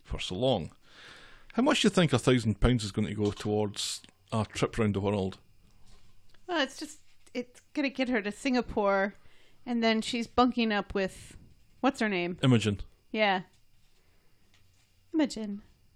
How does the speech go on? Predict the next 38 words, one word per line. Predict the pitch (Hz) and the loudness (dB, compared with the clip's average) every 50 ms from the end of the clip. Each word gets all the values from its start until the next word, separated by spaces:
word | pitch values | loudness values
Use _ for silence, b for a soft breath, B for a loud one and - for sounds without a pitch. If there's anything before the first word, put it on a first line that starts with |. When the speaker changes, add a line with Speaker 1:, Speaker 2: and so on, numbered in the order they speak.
| _ _ _ - _ _ - - | _ _ _ -20 _ _ -16 -16
Speaker 2:
That's | 392 - - | -12 -4 -2
a | 247 | -2
nice | 202 180 175 - - | -2 -2 -6 -8 -8
name. | 175 175 175 170 | -10 -8 -2 2
Speaker 1:
And | - - | 4 4
then | - | 4
she's | - - 117 | 4 0 -2
going | 110 123 - | -2 -2 -2
to | - | 0
go | 110 107 | -2 -2
to | 92 | -2
Japan | 101 98 - - 104 104 101 | -2 -4 -2 0 0 2 2
because | 98 90 - - 95 92 101 | 0 -2 -2 -4 -4 -2 -2
it | 87 | -6
was | 98 101 107 | -6 -4 -2
always | 98 98 98 95 | -2 -2 -2 -4
the | - - | -6 -12
plan | - - 95 95 95 | -8 -6 -4 -4 -4
to | 104 | -4
go | 107 - | -6 -6
to | - | -6
Japan. | 95 98 95 - 101 101 98 95 98 95 - - | -4 -4 -2 0 0 0 0 -2 -4 -4 -4 -2
Her | 110 | -2
and | 101 98 95 | 0 0 -2
Rana | 104 98 104 107 98 95 | -2 -2 -2 -2 -2 -4
just | 95 101 95 - - - | -4 -8 -10 -10 -12 -6
wanted | 107 98 95 - 98 | -6 -4 -4 -4 -8
to | 104 | -6
go | - - | -6 -8
to | - | -8
Japan. | - - 104 - - 101 98 | -8 -8 -6 -4 -2 -2 -2
They, | 98 98 - - - - B B B | -2 -2 -4 -10 -18 -20 B B B
Speaker 2:
Apparently. | 214 214 - - 220 196 185 - 165 170 | -10 -4 -2 -2 -2 -2 -4 -4 -2 2
Speaker 1:
they | 175 117 | 2 2
talked | - - 123 120 - - | 4 6 6 6 6 2
about | - 101 98 95 90 - - | -2 0 0 0 0 2 0
little | 107 101 98 101 107 | 0 0 2 0 2
else | 110 117 104 95 - - - - | 2 2 0 -2 -4 -8 -10 -12